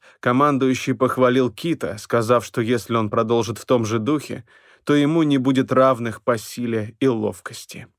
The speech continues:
За исключением, возможно, самого Кьелла — но про его уровень даже Роймунд заикнуться не решался. Изматывающие выучки Стейна приносили видимые результаты.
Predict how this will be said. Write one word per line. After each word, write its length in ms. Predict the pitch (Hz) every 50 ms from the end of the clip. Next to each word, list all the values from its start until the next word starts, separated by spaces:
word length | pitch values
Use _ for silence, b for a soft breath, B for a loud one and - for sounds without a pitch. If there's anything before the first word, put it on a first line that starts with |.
| _ _ _ b b b b b b b b
За 160 | 156 180 180
исключением, 640 | 156 - - 151 139 - - 151 143 135 127 120 113
возможно, 500 | 117 120 110 117 123 123 117 107 120 107
самого 440 | - - 123 120 120 113 117 113
Кьелла — 540 | 104 - 123 131 135 117 - - - - - _ b b b b b b b b
но 140 | 185 180
про 180 | - - 147 147
его 240 | 139 131 135 139 -
уровень 380 | - 143 147 139 123 123 117 117
даже 260 | 120 113 104 120 117
Роймунд 600 | 110 120 135 147 131 107 98 98 95 87 - -
заикнуться 720 | - - 110 107 127 113 107 - - 107 104 101 - - 110
не 120 | 104 98
решался. 640 | 92 104 - - - - - 107 - - 113 117 _ _ _ b b b b b b b b b b b b b b b b b b b b b b
Изматывающие 880 | 127 120 120 151 180 208 196 - 165 156 156 147 135 - - 147 143
выучки 460 | 131 139 160 156 151 139 - - -
Стейна 500 | 131 123 - - 165 165 165 151 135 123
приносили 560 | 104 - 123 117 117 110 - - 156 135 131 120
видимые 440 | 117 127 113 110 120 110 110 107
результаты. 760 | 107 110 101 107 110 104 98 - 104 101 107 - - 120 -